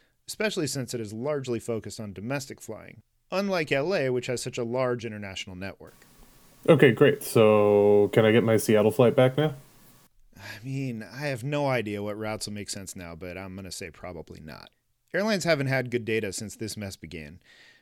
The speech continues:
Speaker 1: but each month that goes by means there's at least something further to consider.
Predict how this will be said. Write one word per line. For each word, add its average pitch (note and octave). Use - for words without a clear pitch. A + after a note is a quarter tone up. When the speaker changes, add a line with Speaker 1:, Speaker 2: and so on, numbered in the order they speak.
Speaker 1:
but C3
each F#3
month F3
that C3+
goes A#2+
by B2+
means A#2+
there's A2
at B2+
least C3+
something B2+
further A2
to F#2
consider. D#2+